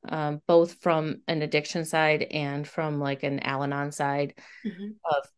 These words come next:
Speaker 1: you know, here, you don't have to live this life of chaos all the time, and setting those boundaries can help a lot.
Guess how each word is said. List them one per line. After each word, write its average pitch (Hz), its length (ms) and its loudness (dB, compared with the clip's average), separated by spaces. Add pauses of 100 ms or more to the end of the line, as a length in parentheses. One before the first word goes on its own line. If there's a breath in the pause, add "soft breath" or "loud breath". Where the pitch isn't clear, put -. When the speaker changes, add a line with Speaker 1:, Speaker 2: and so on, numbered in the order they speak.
Speaker 1:
you - 220 0
know, 160 220 4
here, 180 520 4 (180)
you 185 280 4
don't 190 260 6
have 170 380 0
to 170 220 2
live 165 440 6
this 160 340 0
life 151 320 4
of 156 120 -4
chaos 165 720 2
all 160 200 4
the 156 100 0
time, 156 520 -2 (400 loud breath)
and 156 280 0
setting 165 440 4
those 156 260 4
boundaries 156 560 0
can 151 220 -4
help 147 300 -4
a 160 100 0
lot. 147 500 -2